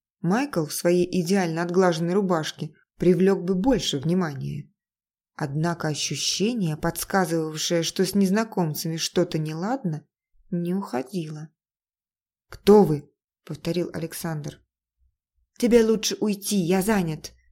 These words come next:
тихо произнес Майкл, растирая плечо после удара.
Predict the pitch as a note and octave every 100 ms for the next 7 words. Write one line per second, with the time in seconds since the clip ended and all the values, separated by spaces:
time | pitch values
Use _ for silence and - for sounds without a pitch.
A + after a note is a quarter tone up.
0 | _ _ _ _ _ _ - F#3 E3 F3
1 | E3+ F3+ E3 F3+ F#3+ A#3+ - E3+ - _
2 | F#3 F#3 - G3+ G3 F3+ F3+ F3 - A#3+
3 | A#3+ G3 G3 G3+ G#3 F3+ F3+ D3+ D3+